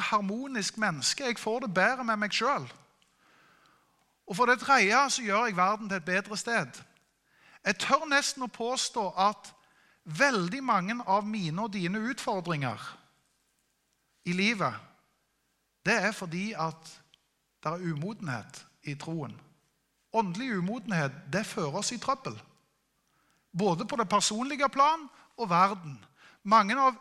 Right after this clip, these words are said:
utfordringene i verden, det handler om at det er åndelig umodenhet. Hvis jeg skal tolke det over igjen,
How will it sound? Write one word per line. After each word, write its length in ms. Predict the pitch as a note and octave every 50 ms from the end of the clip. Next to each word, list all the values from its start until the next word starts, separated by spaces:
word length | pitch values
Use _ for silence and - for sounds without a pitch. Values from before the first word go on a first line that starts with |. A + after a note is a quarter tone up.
| - A3+
utfordringene 760 | A3+ C4+ D4 - - D#4 C4+ B3 A3+ A#3 A3+ A3+ A3+ A3+ A3+
i 20 | A3+
verden, 400 | A3+ A#3 D4+ F4+ F4 - B3+ A3
det 80 | B3+
handler 320 | A#3+ C4 C4 A3 G3 A3 C#4+
om 140 | D4+ C4 A3
at 80 | G3+ -
det 140 | A3 A3+
er 160 | A#3 C4 C4 G3+
åndelig 320 | F3 F3+ B3+ C4+ B3 A3+
umodenhet. 720 | F#3+ G#3+ D4 E4+ E4 D#4+ D4 A3 D#3+ A#2+ G#2 - - - - _ _ _ _ _ _ _ _ _ _ _ _ _ _ _ _ _ _ _ _ _ _ _ _ _
Hvis 160 | - A#3 - C#4
jeg 80 | C#4
skal 160 | - D#4 C#4+
tolke 400 | - - C4 A3+ F3+ - - D4
det 80 | C4+ B3+
over 240 | C4 C#4+ C4 C#4 B3+
igjen, 240 | B3 A#3+ A#3 C4